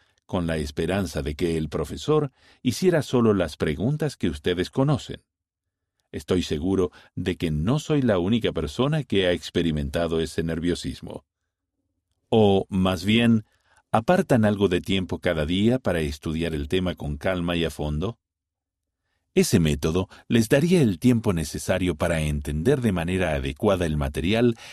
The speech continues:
y tendrían bastante tiempo para pedir ayuda al profesor si surgiera alguna duda. Además,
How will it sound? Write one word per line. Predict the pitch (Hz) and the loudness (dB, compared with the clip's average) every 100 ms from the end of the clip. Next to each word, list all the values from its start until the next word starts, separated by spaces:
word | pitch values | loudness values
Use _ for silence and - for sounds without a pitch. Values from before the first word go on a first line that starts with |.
| - | -6
y | - | 0
tendrían | 139 165 180 185 127 | 2 4 4 2 2
bastante | 92 - 101 85 76 | -2 0 -2 -2 -4
tiempo | 82 82 - | -4 -4 -4
para | 131 80 78 | -4 -4 -2
pedir | 73 80 80 | -2 0 -2
ayuda | 78 82 80 | -2 -2 -2
al | 80 | -2
profesor | 131 - 147 107 90 - - - | -4 -4 -2 0 0 -2 -14 -20
si | - 180 | -4 -2
surgiera | 156 185 - 82 76 80 | 0 0 0 -2 0 0
alguna | 80 71 71 98 | -2 -4 -4 -2
duda. | 156 87 67 - _ _ _ _ _ _ _ | -2 -4 -6 -14 _ _ _ _ _ _ _
Además, | 139 117 76 76 73 - | -4 -2 0 -2 -4 -10